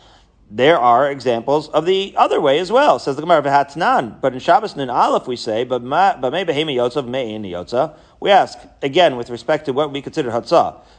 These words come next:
but this time a behema has all kinds of, um, adornments on them, right, is going out with accoutrements,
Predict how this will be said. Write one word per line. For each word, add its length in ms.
but 120
this 120
time 220
a 20
behema 460
has 420
all 140
kinds 260
of, 180
um, 400
adornments 580
on 280
them, 200
right, 240
is 140
going 300
out 260
with 140
accoutrements, 720